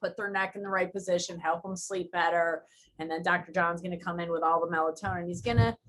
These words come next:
say you can do it in an I V and it'll cost you fifteen hundred bucks over five hours. You're gonna feel it a lot, right? My understanding is when you get N A D, it's a, an experience.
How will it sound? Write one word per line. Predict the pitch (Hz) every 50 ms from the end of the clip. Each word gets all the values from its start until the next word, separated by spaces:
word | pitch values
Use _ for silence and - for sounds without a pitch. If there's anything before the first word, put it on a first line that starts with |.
| - _ _ _ _ _ -
say | - - 254 247
you | 233 220 196 -
can | 240 214
do | 202 226 226
it | 226 220
in | 220 220
an | 214 214 202
I | 190 196 202 196
V | 180 208 196 208
and | 220 214
it'll | 202 190
cost | 190 190 175 175 175 -
you | 180 175
fifteen | - 190 190 - - 180
hundred | 196 180 180 170
bucks | 175 170 170 170 -
over | 175 170 160 165 -
five | 175 160 160 156
hours. | 156 147 156 175 185 175
You're | 175 165 165
gonna | 170 180 190
feel | 180 - - 190 190 185 185 196 208 - -
it | 156 160 - - -
a | 208 202
lot, | 190 165 151 160 196 208 - -
right? | 165 170 170 170
My | 180 170 170
understanding | 170 185 190 - - 190 170 170 170 175 175
is | 165 160 -
when | 175 170 170
you | 165 170
get | 180 185 185 - -
N | 190 180 175
A | 175 175 175 175
D, | 175 175 175 170 170 160 - -
it's | 165 - - -
a, | 160 156 156 151 - -
an | 190 190
experience. | 180 - - - - - 214 190 180 170 160 156 156 170 240 247 - - - - -